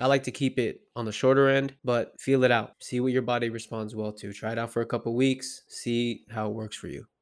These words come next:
If you're working in the rep range of muscle building or hypertrophy, then you can get away with just doing thirty to sixty seconds of rest, 'cause to build muscle, remember, it's the time under tension, it's the quality of reps that you're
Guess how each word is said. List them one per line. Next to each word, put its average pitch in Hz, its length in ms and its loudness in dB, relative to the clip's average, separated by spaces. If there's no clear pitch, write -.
If 120 160 0
you're 139 100 10
working 127 460 6
in 113 360 0
the 113 460 -2
rep 123 200 2
range 120 280 2
of 110 120 -2
muscle 135 320 2
building 113 320 0
or 110 80 -4
hypertrophy, 123 760 0
then 110 160 -2
you 113 100 -6
can 110 380 -4
get 135 140 4
away 123 240 6
with 123 240 0
just 113 240 -4
doing 113 400 -2
thirty 117 320 4
to 110 80 -4
sixty 113 360 -4
seconds 113 440 0
of 104 100 -6
rest, 104 340 -6
'cause 104 300 -6
to - 140 -2
build 113 180 6
muscle, 117 380 2
remember, 110 320 0
it's 107 180 -6
the - 60 -10
time 117 300 0
under 110 160 -2
tension, 117 600 2
it's - 200 -6
the 107 320 -2
quality 117 880 4
of 107 480 -2
reps 117 300 2
that 127 160 2
you're 131 100 6